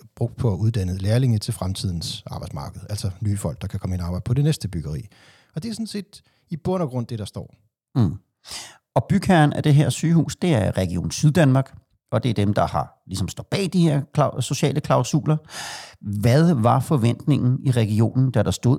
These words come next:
Speaker 2: at mindst seks procent af arbejdskraften på byggeriet skulle være lærlinge?
Speaker 1: Jamen, det var den helt naturlige, øh, forventning, at det skulle være, øh,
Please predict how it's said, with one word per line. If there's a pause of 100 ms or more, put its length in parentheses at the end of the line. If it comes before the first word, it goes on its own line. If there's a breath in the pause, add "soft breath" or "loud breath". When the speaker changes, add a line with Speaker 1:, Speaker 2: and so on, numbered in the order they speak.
Speaker 2:
at
mindst
seks
procent
af
arbejdskraften
på
byggeriet
skulle
være
lærlinge? (360)
Speaker 1:
Jamen,
det
var
den
helt
naturlige,
øh,
forventning,
at
det
skulle
være,
øh,